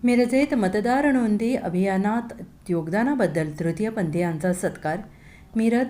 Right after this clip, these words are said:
तहसील कार्यालयामार्फत राष्ट्रीय मतदार दिनानिमित्त नोंदणी अभियानात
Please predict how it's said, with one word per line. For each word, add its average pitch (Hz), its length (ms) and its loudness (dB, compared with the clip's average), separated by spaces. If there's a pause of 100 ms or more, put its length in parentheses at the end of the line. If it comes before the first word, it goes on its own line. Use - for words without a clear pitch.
तहसील 190 380 0
कार्यालयामार्फत 175 1200 -4
राष्ट्रीय 202 400 -2
मतदार 175 440 -2
दिनानिमित्त 156 640 -4
नोंदणी 175 460 -2
अभियानात 160 480 -4